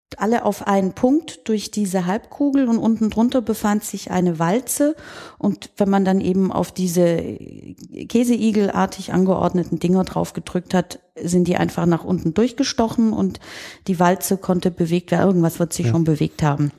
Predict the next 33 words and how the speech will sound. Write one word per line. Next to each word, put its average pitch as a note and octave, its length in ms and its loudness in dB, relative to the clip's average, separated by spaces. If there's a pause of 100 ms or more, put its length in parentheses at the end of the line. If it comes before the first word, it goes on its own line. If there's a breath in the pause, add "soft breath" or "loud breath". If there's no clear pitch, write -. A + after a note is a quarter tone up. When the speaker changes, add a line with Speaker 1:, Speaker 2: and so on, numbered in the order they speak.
Speaker 2:
Können B2 180 0
wir B2+ 240 4
in A2 120 0
die, A2 420 2
können A#2+ 180 -2
wir A2 120 2
aufnehmen E3+ 640 2
hier D3 160 2
in C3+ 60 -2
unserer B2 400 0
Sammlung? C3 360 2
Da C#3 120 0
gibt's B2+ 260 -4
nämlich A#2+ 380 0
ein G#2 680 0
Bild C3+ 360 2
in A#2+ 400 -4
der A2 360 2
Wikipedia. B2 680 0 (880 loud breath)
Und, B2+ 520 -2
äh, A#2+ 520 0
das A#2 300 2
ist - 960 -4 (120)
gemeinfrei. C#3+ 640 2 (180)
Das - 160 -14
können F2 180 -4
wir G2+ 60 2
hier A#2 140 2
schon C3 160 -2
mal, C3 200 2
ich, - 140 -6
ich B2 80 -12
Speaker 1:
So. D#3+ 180 -8